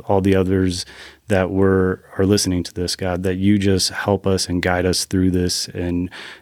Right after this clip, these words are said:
and allow us to recognize that the only way we're gonna get through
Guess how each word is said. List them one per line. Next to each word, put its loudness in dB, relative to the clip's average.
and 0
allow 4
us 0
to -2
recognize 0
that -4
the -2
only 2
way 2
we're 2
gonna 0
get -2
through 0